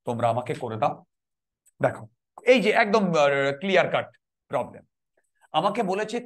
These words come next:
thickness equal to ten সেন্টিমিটার। খুব ইজি একটা প্রবলেম।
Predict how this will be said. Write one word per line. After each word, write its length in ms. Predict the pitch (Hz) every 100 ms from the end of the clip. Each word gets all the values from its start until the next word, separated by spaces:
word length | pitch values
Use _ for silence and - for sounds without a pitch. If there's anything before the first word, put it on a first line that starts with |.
| -
thickness 420 | 190 190 208 220 226
equal 260 | 220 226 226
to 60 | 262 -
ten 140 | 190 160 151
সেন্টিমিটার। 540 | 147 123 113 104 107 101 _ _ _ _ -
খুব 180 | 254 196
ইজি 160 | 151 147 131
একটা 160 | - 131
প্রবলেম। 320 | 135 127 151